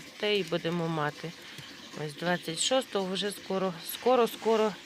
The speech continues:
і будуть індички сідати на яйця. Ось відкрила кроленятка трішки. <laughs> І такі вони манюсінькі, стрибунчики. Хорошенькі.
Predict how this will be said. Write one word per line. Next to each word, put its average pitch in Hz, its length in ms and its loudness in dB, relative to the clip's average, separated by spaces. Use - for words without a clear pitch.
і 190 80 2
будуть 190 380 -2
індички 180 500 0
сідати 175 500 -2
на 175 120 -2
яйця. 156 500 -6
Ось 233 340 4
відкрила 202 720 0
кроленятка 254 800 -2
трішки. 247 640 -4
<laughs> - 160 -18
І 226 200 0
такі 202 300 -8
вони 220 240 0
манюсінькі, 233 840 -4
стрибунчики. 214 880 -8
Хорошенькі. 202 800 -8